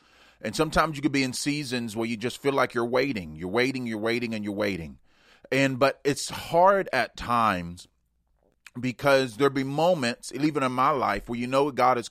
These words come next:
challenging you to stepping out in faith, where you don't feel like you have all the answers. You don't have, you don't feel like you have, you don't have everything all s-, lined up before you so you can go to point A to point B to point C, where it's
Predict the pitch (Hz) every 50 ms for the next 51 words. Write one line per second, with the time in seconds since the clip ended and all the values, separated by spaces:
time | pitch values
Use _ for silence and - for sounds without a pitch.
0 | _ - - 131 131 135 135 135 123 120 117 101 107 - - - 127 117 - 127
1 | 120 117 117 113 120 - - 107 98 - - 110 104 107 117 127 - - - -
2 | - - - _ - - 120 127 143 143 - - 147 139 139 131 123 123 120 127
3 | 120 107 117 - - 117 120 123 135 143 127 127 117 117 120 127 123 - - 131
4 | 127 120 120 131 135 131 131 131 123 104 - - - - 131 123 - - 151 135
5 | 135 131 127 123 113 107 92 - _ - 131 131 131 131 127 101 117 120 123 135
6 | 143 123 - 139 127 127 123 117 - - 113 - 127 123 - - 113 110 113 110
7 | 120 123 127 131 127 127 127 - - 113 104 - - 120 120 127 127 117 107 107
8 | 107 110 - - 113 107 110 117 113 - 117 107 104 117 110 104 101 - - 117
9 | 117 107 - 110 110 104 98 - 113 107 98 101 107 113 104 - - 110 98 90
10 | - - 139 131 120 - _ _ - - - _ - 110 117 113 -